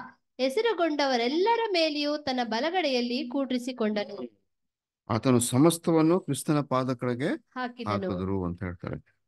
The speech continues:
Speaker 2: ಅಂದ್ರೆ ಇದೇ ದೇವರ ಒಂದು ಮಹಾಶಕ್ತಿಯಲ್ಲಿ ಪ್ರದರ್ಶನ ಆಗಿದೆ ಅಂತ ಸ್-, ಎಲ್ಲಿ? ಪುನರುತ್ಥಾನದಲ್ಲಿ. ಸತ್ತವರಾಗಿದ್ದ ಏನ್ ಹೇಳ್ತಾರೆ? ಯೇಸು ಕ್ರಿಸ್ತನನ್ನು
Speaker 1: ಬದುಕಿಸಿ.
Speaker 2: ಎಬ್ಬಿಸಿದ್ರಲ್ಲಿ, ಬದುಕಿಸಿ,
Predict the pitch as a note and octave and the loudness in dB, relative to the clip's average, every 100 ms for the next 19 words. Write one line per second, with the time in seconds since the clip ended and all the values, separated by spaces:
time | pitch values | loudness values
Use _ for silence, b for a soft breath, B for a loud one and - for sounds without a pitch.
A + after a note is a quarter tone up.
0 | - C3 A2+ G#2 - - B2 F#3+ - - | 2 6 6 2 -12 2 6 6 4 2
1 | B2 D#3 E3 C#3+ B2 G2+ G#2+ D3 D3 B2+ | 6 8 8 6 6 4 4 4 4 0
2 | - D#3 C3+ C3 A#2+ A2+ A2 A2+ G2+ F2+ | 2 2 2 0 -4 -4 -6 -8 -6 -8
3 | E2 D2 - - _ - G#2 G#2 D#3 A#3+ | -10 -12 -14 -14 _ 0 4 6 6 2
4 | - _ _ G#2 G#2 - F2 D#2+ D2 - | -6 _ _ 0 0 0 -2 -2 -4 -10
5 | _ _ _ _ _ - - B2 - E3 | _ _ _ _ _ -4 0 0 4 6
6 | D#3 C#3 C3 B2 C3+ G2+ F2+ G#2+ A3 A#3+ | 8 6 4 2 4 6 4 4 2 -2
7 | - _ _ _ _ _ A#2 B2+ A#2 A2 | -10 _ _ _ _ _ 2 4 4 0
8 | F2 F2 E2+ - _ _ _ - A2+ B2 | -4 -4 -8 -14 _ _ _ -4 -2 -2
9 | B2+ - B2 - C3 B2 A#2+ A#2 F2 F2 | -4 -6 -6 -2 0 2 2 2 0 -2
10 | C#3 A3 - _ _ _ _ - A#2 B2+ | -4 -6 -12 _ _ _ _ -4 0 2
11 | D#3 D#3 C3+ A#2 G2+ G2 - A#2 C3 D3+ | 2 2 2 2 0 -2 -4 -2 -2 -4
12 | C#3 A#2+ A#2+ D#3+ - | -2 0 2 0 -4